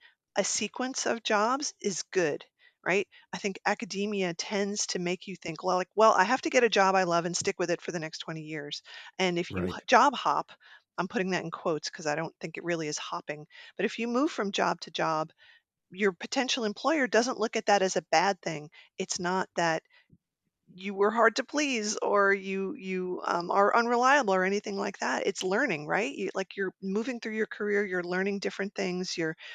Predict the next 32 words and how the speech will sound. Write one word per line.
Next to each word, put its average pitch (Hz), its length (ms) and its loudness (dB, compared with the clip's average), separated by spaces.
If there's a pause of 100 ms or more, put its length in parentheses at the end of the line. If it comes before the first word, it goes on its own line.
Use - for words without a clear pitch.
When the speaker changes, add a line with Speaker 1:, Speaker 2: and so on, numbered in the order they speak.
(120)
Speaker 1:
finding 190 400 0
different 180 360 -8
goals. 175 480 -2 (320)
And, 175 240 0
and 185 160 2
I 185 100 2
think 196 220 -6
you're 220 180 4
a 185 40 4
great 196 220 4
example 208 420 0
of 175 100 -2
someone 175 300 -2
who's 180 240 -6
moved 208 320 -2
through 190 120 -6
different 180 360 -4
phases 214 460 -2
with 170 100 -10
different 170 300 -12
companies, 175 580 -6
and 180 220 -4
each 202 300 -4
thing 185 260 -2
has 175 180 -6
been 175 280 -4 (280)
just - 240 -4 (160)
a 202 80 4
step - 380 0
on 190 140 -2
the 180 80 -2
path. 220 420 -4